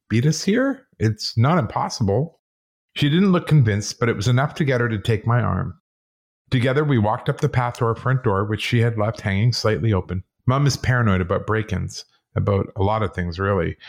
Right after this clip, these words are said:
So the fact that the door was unlocked was almost as worrying as having seen someone.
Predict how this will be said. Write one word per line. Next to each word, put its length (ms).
So 120
the 120
fact 300
that 100
the 240
door 300
was 180
unlocked 500
was 140
almost 320
as 120
worrying 380
as 140
having 260
seen 260
someone. 420